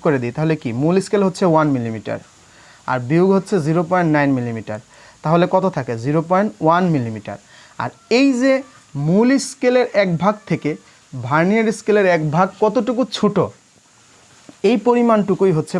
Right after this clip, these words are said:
ভার্নিয়ার ধ্রুবক। এই পরিমাণটুকুই হচ্ছে ভার্নিয়ার ধ্রুবক। আশা করি ভার্নিয়ার ধ্রুবক কাকে বলে এটা বুঝতে পেরেছো। ভার্নিয়ার ধ্রুবক হচ্ছে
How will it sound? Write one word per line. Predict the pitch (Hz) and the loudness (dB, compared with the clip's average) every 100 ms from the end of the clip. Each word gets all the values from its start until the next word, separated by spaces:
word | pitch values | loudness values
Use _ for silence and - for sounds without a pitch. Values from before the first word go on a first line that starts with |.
| 131 | -4
ভার্নিয়ার | 127 123 110 | -4 -4 -6
ধ্রুবক। | 110 101 104 _ - - - 185 | -10 -14 -18 _ -20 -20 -2 0
এই | 202 | 2
পরিমাণটুকুই | 226 233 233 214 214 233 208 | 2 2 2 0 -2 0 0
হচ্ছে | 208 285 - - _ 127 | 0 -2 -4 -20 _ -4
ভার্নিয়ার | 131 131 131 113 | -2 -2 -2 -6
ধ্রুবক। | 113 98 98 - - - 156 | -8 -12 -14 -18 -20 -8 -4
আশা | 170 214 | -2 0
করি | 226 208 117 | 0 -2 0
ভার্নিয়ার | 147 180 214 190 | 0 2 2 2
ধ্রুবক | 185 185 180 | 0 0 -2
কাকে | 127 113 110 | -4 -6 -10
বলে | 104 - _ - | -14 -16 _ -12
এটা | 123 131 | -6 -4
বুঝতে | 131 - 110 | -4 -8 -12
পেরেছো। | 104 104 - - - - 120 123 | -12 -14 -18 -20 -20 -16 -8 -2
ভার্নিয়ার | 143 170 208 190 | 0 2 2 2
ধ্রুবক | 180 190 190 | 2 2 2
হচ্ছে | 196 202 | -2 -2